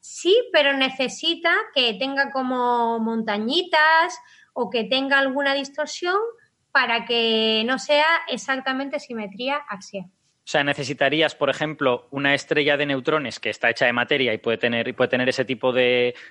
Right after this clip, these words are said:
Speaker 2: de orografía, <laughs> si queremos llamarla así, una estrella de neutrones que estuviera girando y que tuviera una especie como de montaña muy alta, ¿no?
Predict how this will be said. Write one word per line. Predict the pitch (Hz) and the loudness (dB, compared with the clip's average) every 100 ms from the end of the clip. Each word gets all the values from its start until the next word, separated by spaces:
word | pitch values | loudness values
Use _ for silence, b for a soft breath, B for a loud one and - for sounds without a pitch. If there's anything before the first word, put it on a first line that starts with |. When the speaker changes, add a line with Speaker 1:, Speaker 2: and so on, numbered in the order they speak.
| _ | _
Speaker 2:
de | 127 123 120 120 | 2 4 4 0
orografía, | 131 131 135 123 - 143 185 | 0 2 2 0 -2 2 2
<laughs> | |
si | - 123 | 0 -8
queremos | 127 135 | -8 -4
llamarla | 135 135 | -4 -2
así, | 135 214 B B - | -2 -2 B B -2
una | 151 | 0
estrella | 147 160 156 | 2 2 2
de | |
neutrones | 151 151 160 135 | 2 -2 -4 -6
que | 147 | -8
estuviera | - 127 147 175 | -6 -2 0 0
girando | - 202 214 226 - | -2 -4 -4 -8 -10
y | 156 | -6
que | 151 | -4
tuviera | 135 143 | 0 0
una | 156 | 0
especie | 139 131 156 | -2 -2 -2
como | 156 | -2
de | 135 | -2
montaña | 127 120 135 139 | -2 0 -2 -2
muy | 131 113 | -6 -6
alta, | 104 98 - | -8 -8 -12
¿no? | 113 | -14